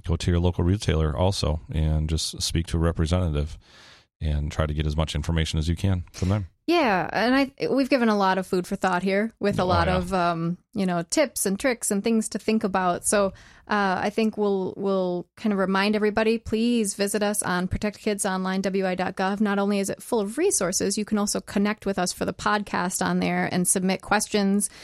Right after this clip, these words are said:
Speaker 2: submit apps or topics that you'd like us to cover. Uh, and we've also started to do Facebook Live with some of those. So take a look at our Facebook page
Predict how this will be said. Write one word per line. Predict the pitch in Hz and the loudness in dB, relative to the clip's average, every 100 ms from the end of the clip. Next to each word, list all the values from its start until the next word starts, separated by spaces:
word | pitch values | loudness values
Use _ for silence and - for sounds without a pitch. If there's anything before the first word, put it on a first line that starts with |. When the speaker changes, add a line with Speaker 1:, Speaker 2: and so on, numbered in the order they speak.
| - - | -18 -2
Speaker 2:
submit | - 202 196 - | 0 2 0 0
apps | 175 190 202 - | -2 -2 -2 -2
or | 185 | -2
topics | - - - 208 - | -2 -4 -2 -2 -2
that | 202 | -2
you'd | 190 190 | -2 0
like | 185 175 190 | 0 0 0
us | 190 | -2
to | - | -2
cover. | 190 - 220 311 349 - - - - | -4 -2 2 0 0 -10 -20 -18 -2
Uh, | 214 208 | 2 2
and | 214 | 2
we've | 226 | 2
also | 240 269 277 | 2 0 0
started | - 247 220 | 0 2 0
to | |
do | 220 233 | 0 -2
Facebook | 233 240 - - | -2 -4 -6 -4
Live | 196 233 240 | -2 0 0
with | 185 | -2
some | - 180 | 0 0
of | |
those. | 175 175 - | 0 0 0
So | 190 180 - _ | 0 -2 -6 _
take | - 214 | -6 -2
a | 214 | 0
look | 220 | 2
at | 214 | 0
our | |
Facebook | 196 196 214 - 214 | 0 0 0 -2 0
page | - 185 190 202 | 0 2 0 0